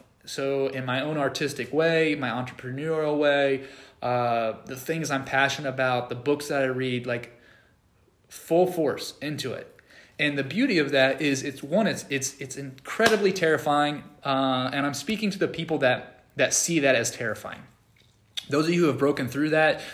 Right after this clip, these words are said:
like, hats off to you. Keep going. Like, keep leaning into that.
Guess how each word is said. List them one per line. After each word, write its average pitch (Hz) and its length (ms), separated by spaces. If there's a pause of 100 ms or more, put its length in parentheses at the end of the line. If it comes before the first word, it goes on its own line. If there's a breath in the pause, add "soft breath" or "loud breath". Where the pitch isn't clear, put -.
(140 loud breath)
like, 123 160
hats 156 320
off 165 200
to 147 60
you. 147 500 (280 loud breath)
Keep 160 260
going. 120 280 (160)
Like, 117 240
keep 170 320
leaning 151 320
into 127 240
that. 101 260